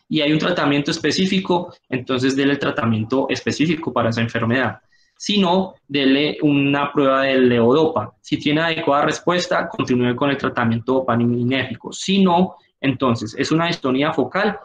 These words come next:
Si es focal, entonces la opción es toxina botulínica o risotomía dorsal. Si no, entonces,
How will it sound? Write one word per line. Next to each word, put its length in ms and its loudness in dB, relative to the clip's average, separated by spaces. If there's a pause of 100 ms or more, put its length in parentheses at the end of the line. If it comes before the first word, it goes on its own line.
(120)
Si 140 -2
es 100 0
focal, 440 0
entonces 560 -2 (360)
la 100 2
opción 280 0
es 220 0
toxina 380 2
botulínica 800 2
o 260 4
risotomía 580 0
dorsal. 440 0 (340)
Si 220 0
no, 300 2 (120)
entonces, 760 -2